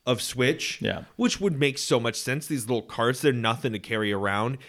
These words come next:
Speaker 1: It makes sense, just like the three D S could take your D S games. This should do the same thing. So it's like, all the people are gonna buy the next gen Switch, they're not gonna remake this game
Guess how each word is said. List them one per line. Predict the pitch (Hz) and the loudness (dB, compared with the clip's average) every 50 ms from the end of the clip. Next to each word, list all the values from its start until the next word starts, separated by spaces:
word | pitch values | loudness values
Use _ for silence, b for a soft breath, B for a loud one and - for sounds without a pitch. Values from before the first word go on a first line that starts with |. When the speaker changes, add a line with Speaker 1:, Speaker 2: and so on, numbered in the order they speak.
| B B | B B
Speaker 1:
It | - 120 | -4 0
makes | 123 131 135 123 - | 0 0 0 0 -2
sense, | - - 131 139 143 131 - | -2 0 0 0 0 -2 -6
just | - - 123 123 123 - | -6 -4 -4 -4 -2 -2
like | 127 123 110 | -2 -2 -2
the | 110 110 101 - _ _ | -4 -8 -8 -12 _ _
three | - 127 143 156 170 | -2 0 2 2 4
D | 147 120 113 | 4 4 4
S | 110 110 - | 2 2 -2
could | - 107 | -4 -6
take | - 113 107 - | -6 -6 -6 -6
your | - 107 | -6 -6
D | 101 - 117 120 139 | -4 -2 0 2 4
S | 135 110 - - - | 4 2 2 -2 -6
games. | - 95 95 98 104 123 127 b b b b b b b - | -6 -4 -4 -4 -4 -6 -8 b b b b b b b 0
This | 123 160 165 160 | 4 4 6 6
should | - 175 160 | 4 2 2
do | 127 135 131 | 2 2 2
the | 123 123 | 0 0
same | 120 - 135 127 123 120 | -2 -2 -2 -2 -4 -2
thing. | 123 - 202 165 107 87 B B B B B B | 0 0 0 0 0 -2 B B B B B B
So | - - 156 | 0 4 4
it's | 160 143 165 | 6 6 6
like, | 156 - - - _ _ | 4 4 0 -6 _ _
all | - 131 135 147 160 | -4 2 4 6 6
the | 156 160 156 | 8 6 6
people | 160 170 160 151 156 | 6 4 4 6 6
are | 160 143 | 6 6
gonna | 139 131 127 | 4 4 6
buy | 123 123 127 | 6 6 6
the | 123 113 | 4 2
next | 110 107 107 113 127 - - | 0 0 -2 -2 -2 -2 -2
gen | - 165 165 165 175 | 0 0 0 0 -2
Switch, | - - 170 180 202 220 220 - - b b b b b b b - | -2 0 2 2 2 2 0 -4 -10 b b b b b b b 2
they're | 131 | 4
not | 185 240 | 4 6
gonna | 226 208 170 | 6 6 4
remake | 131 110 110 117 143 175 190 180 160 151 151 165 156 - | 4 2 2 2 4 6 6 6 6 6 4 4 2 2
this | 151 139 127 - | 0 0 0 0
game | - 135 139 151 151 135 120 113 110 110 123 127 | 0 0 2 4 4 2 2 0 -2 -2 -4 -6